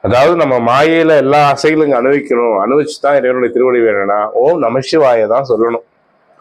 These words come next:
துறவத்தை, து-, துறவறத்தை நோக்கி நகரக்கூடியவங்க, "இனிமேல் எனக்கு இது வேணாம்ப்பா, ஆண்டான் உச்சாச்சப்பா, இறைவனுடைய திருவடி போதும்ப்பா" அப்படின்னு நினைக்கக்கூடியவங்க, "சிவாய நம ஓம், சிவாய நம ஓம், சிவாய நம ஓம்" சொல்லணும். இல்லறத்தை நோக்கி,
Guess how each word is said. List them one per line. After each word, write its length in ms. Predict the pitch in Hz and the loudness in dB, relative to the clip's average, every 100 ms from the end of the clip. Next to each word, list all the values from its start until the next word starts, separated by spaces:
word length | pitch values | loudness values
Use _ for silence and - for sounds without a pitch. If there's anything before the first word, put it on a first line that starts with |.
| _ - _ _ _ _ _ _ - | _ -20 _ _ _ _ _ _ -4
துறவத்தை, 500 | 175 226 247 233 220 170 143 | 0 2 2 0 0 -2 -2
து-, 160 | 160 - | -2 0
துறவறத்தை 500 | 185 247 247 233 185 | 0 2 2 0 0
நோக்கி 240 | 180 180 | 0 0
நகரக்கூடியவங்க, 560 | 165 147 160 151 147 139 | 0 0 0 0 0 0
"இனிமேல் 380 | 127 135 165 160 | 0 0 0 0
எனக்கு 260 | 151 151 | 0 0
இது 100 | 151 | 2
வேணாம்ப்பா, 440 | 156 147 151 147 147 | 2 2 0 0 2
ஆண்டான் 380 | 135 139 143 139 | 2 2 0 -2
உச்சாச்சப்பா, 520 | - 139 135 - 131 120 | -2 -2 -2 0 2 2
இறைவனுடைய 400 | 113 120 131 127 | 2 0 -2 -4
திருவடி 320 | 131 135 131 127 | -2 0 0 -2
போதும்ப்பா" 540 | 123 120 120 - 117 98 | -2 -2 -2 -2 -2 0
அப்படின்னு 360 | 107 120 143 120 | -4 -4 -2 -2
நினைக்கக்கூடியவங்க, 680 | 117 - - 110 107 113 131 107 123 _ _ _ _ _ - | -2 -6 -4 -2 0 2 2 0 -4 _ _ _ _ _ -8
"சிவாய 580 | 127 151 190 202 208 | -4 0 2 2 2
நம 200 | 175 139 120 | 2 0 2
ஓம், 220 | 120 143 - - | 0 -2 -8 -6
சிவாய 400 | 135 156 170 180 | 0 2 4 2
நம 160 | 156 117 | 0 0
ஓம், 320 | 110 117 101 92 127 | 0 0 -2 -6 -2
சிவாய 360 | 139 147 156 | 0 2 0
நம 220 | 120 107 | -2 -2
ஓம்" 260 | 104 117 117 - | 0 -2 -4 -4
சொல்லணும். 320 | 92 87 - _ _ _ _ _ _ _ _ _ _ _ _ _ _ _ 131 | -4 -4 -10 _ _ _ _ _ _ _ _ _ _ _ _ _ _ _ -4
இல்லறத்தை 640 | 139 196 226 226 - 190 | 0 2 2 0 0 0
நோக்கி, 420 | 175 170 - 185 | 2 0 0 -2